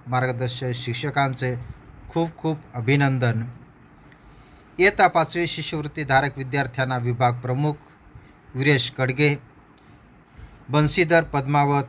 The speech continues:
आरती कदम, वर्षा कदम, गजानन मुळे यांचे मार्गदर्शन लाभले, तर इयत्ता आठवी शिष्यवृत्तीधारक विद्यार्थ्यांना विभाग प्रमुख म्हणून सुनील तोडकर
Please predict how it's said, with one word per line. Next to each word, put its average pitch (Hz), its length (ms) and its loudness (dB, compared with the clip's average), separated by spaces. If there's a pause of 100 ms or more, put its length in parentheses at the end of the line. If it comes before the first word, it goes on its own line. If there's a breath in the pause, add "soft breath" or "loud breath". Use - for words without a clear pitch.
(280)
आरती 127 460 -4
कदम, 143 400 0 (340)
वर्षा 131 420 0
कदम, 147 480 0 (760)
गजानन 165 440 4
मुळे 147 440 0 (1040)
यांचे 143 320 2
मार्गदर्शन 131 680 0
लाभले, 120 600 0
तर 123 320 -4 (580 loud breath)
इयत्ता 165 440 2 (100)
आठवी 139 340 -2
शिष्यवृत्तीधारक 123 960 -2 (1400)
विद्यार्थ्यांना 151 600 4
विभाग 135 380 2
प्रमुख 131 400 -4 (140)
म्हणून 123 340 -2 (680)
सुनील 131 420 -2
तोडकर 131 440 0